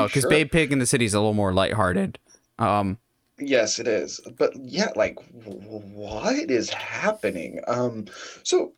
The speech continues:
Speaker 1: and I think this is the one that got me on this whole list that, like, really made me be like, "Wait, what?" Um, so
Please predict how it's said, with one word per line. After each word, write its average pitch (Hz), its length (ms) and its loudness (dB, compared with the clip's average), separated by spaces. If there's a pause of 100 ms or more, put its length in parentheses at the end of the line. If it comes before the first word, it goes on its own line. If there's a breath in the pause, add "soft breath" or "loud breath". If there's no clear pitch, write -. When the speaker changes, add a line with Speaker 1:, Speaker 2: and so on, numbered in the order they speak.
(400)
Speaker 1:
and 180 240 4
I - 60 2
think 202 160 0
this 180 120 2
is 147 140 -4
the 143 80 6
one 127 240 4
that 113 200 0
got 104 300 2
me 98 340 -2
on 113 140 0
this 110 180 0
whole 151 380 4
list 107 600 0
that, 120 220 2
like, 113 180 0
really 139 380 0
made 117 200 -4
me 110 100 -8
be 120 200 -4
like, 104 180 2 (140)
"Wait, 208 400 2 (520 loud breath)
what?" 208 520 2 (540 loud breath)
Um, 180 380 2 (360)
so - 560 -2